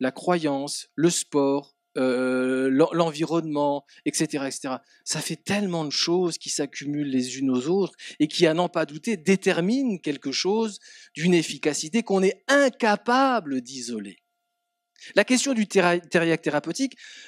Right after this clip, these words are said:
pose avec acuité la question de l'efficacité de nos traitements.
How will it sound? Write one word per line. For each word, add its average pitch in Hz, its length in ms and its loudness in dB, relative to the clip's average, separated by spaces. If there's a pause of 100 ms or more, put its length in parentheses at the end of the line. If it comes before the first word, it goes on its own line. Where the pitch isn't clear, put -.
(200)
pose 208 560 4 (280)
avec 170 360 0
acuité 220 540 -2
la 214 100 2
question 214 400 -2
de 175 120 -14
l'efficacité 233 840 -2
de 185 140 -2
nos 143 120 -6
traitements. 127 560 -10